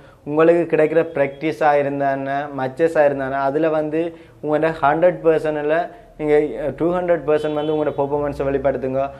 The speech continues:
மே-, ஆட்டோமேட்டிக்கா வந்து ஊடகங்கள் வந்து கை கொடுக்கும், உங்களை மேல தூக்கி விடும். அதே போல நீங்க வந்து ஹார்ட் ஒர்க் பண்ண க-, நிச்சயமாக நீங்க கடினமாக உழைச்சா இன்றைக்கு ஒரு நாளைக்கு சர்வதேச அணியில விளையாடலாம்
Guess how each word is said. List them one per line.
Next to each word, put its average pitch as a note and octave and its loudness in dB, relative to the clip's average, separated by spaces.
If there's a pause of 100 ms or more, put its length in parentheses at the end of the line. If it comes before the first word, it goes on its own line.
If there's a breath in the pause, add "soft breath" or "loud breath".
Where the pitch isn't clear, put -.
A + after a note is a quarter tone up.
(240 loud breath)
மே-, C#3 -4 (120)
ஆட்டோமேட்டிக்கா D3 4
வந்து D3 2
ஊடகங்கள் D3+ 2
வந்து D3 0
கை C3+ 0
கொடுக்கும், C3 -2
உங்களை C3+ -2
மேல C3+ -4
தூக்கி C3 -4
விடும். B2 -2 (280 loud breath)
அதே C#3 0
போல C#3+ 2
நீங்க C#3+ -4
வந்து C#3+ -4
ஹார்ட் C3+ 0
ஒர்க் C3+ -2
பண்ண C#3 -6 (100)
க-, - -14
நிச்சயமாக D#3 -2 (320 loud breath)
நீங்க D3 -6
கடினமாக D#3 2
உழைச்சா C#3+ 0 (580)
இன்றைக்கு D3 0
ஒரு D3 4
நாளைக்கு C3+ -2
சர்வதேச C3+ -4
அணியில C3 -4
விளையாடலாம் B2+ -2